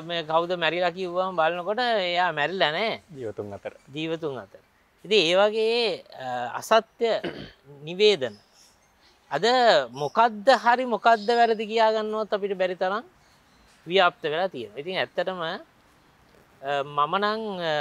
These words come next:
Speaker 1: සලකන්නේ ගුරුවරයෙක්ට වැරද්දක් කරොත් ඒ ගුරුවරයාගේ වැරද්ද හින්දා නොමග යන්නේ ඒ ඉස්සරහා ඉන්න, අ, ශිෂ්‍යයෝ ටික.
Speaker 2: ඔව්.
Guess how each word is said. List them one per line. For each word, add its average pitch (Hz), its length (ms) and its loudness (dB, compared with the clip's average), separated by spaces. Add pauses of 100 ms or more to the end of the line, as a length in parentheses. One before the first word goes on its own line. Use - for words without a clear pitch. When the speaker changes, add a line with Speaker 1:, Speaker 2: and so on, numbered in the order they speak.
(560)
Speaker 1:
සලකන්නේ 180 760 0
ගුරුවරයෙක්ට 202 680 -2
වැරද්දක් 190 580 2
කරොත් 208 440 -2
ඒ 214 120 0
ගුරුවරයාගේ 214 840 0
වැරද්ද 185 340 2
හින්දා 233 320 -2
නොමග 190 320 -2
යන්නේ 214 520 -2 (760)
ඒ 214 160 4
ඉස්සරහා 233 560 2
ඉන්න, 254 320 -4
අ, 262 140 0 (720)
ශිෂ්‍යයෝ 196 460 -2
ටික. 131 180 -10 (300)
Speaker 2:
ඔව්. 98 180 -12